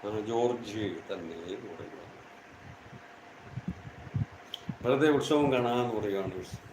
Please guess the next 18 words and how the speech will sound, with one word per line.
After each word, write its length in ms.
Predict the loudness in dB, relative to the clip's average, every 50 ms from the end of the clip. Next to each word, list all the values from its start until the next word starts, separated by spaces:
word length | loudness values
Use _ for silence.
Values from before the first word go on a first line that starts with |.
| -8 -8
അതെ, 220 | -6 -4 -4 -4
അതെ, 160 | -4 -6 -6 -8 -10
തീർച്ചയായിട്ടും 800 | -12 -10 -8 -4 2 2 2 2 2 0 -6 -6 -8 -8 -8 -6 -6 -8 -12 -14 -14 -14 -14 -16 -18 -18 -18 -18 -18 -16 -16 -16 -16 -16 -16 -16 -16 -18 -18 -16 -16 -16 -16 -14 -14 -14 -16 -6 -2 2
ഒരു 140 | 4 6 6
ഉത്സവം 380 | 6 8 8 8 8 8 6 6
കാണേണ്ട 360 | 6 6 6 6 6 6 6
ഉത്സവമാണല്ലോ 640 | 4 4 4 4 4 4 4 4 4 2 2 2 2
പൊങ്കാല 480 | 2 2 0 2 2 2 2 4 2
എന്ന് 280 | 2 2 0 -2 -4 -6
പറയുന്നത്. 280 | -6 -6 -6 -8 -10 -12 -16 -16 -14 -14 -14 -14 -16 -14 -10 -10 -8 -8 -8 -8
പക്ഷേ 200 | 2 4 6 6
തിരക്ക്, 560 | 6 6 4 4 4 2 0 -4 -8 -8 -6 -8 -10 -14 -16 -12 -6
നല്ല 340 | -2 0 2 2 2 4
തിരക്കാണ്. 560 | 2 0 -2 -2 -2 -2 0 0 0 0 -2 -2 -6 -10 -14 -14 -18 -14 -8 -6
ഒരിടത്ത് 340 | -4 0 0 0 0 2 2
ഒന്നും 420 | 2 2 2 2 0 0 0 0
ചെയ്യാൻ 320 | 0 2 2 2 2 2 0
പറ്റില്ല. 340 | -4 -6 -8 -12 -10 -12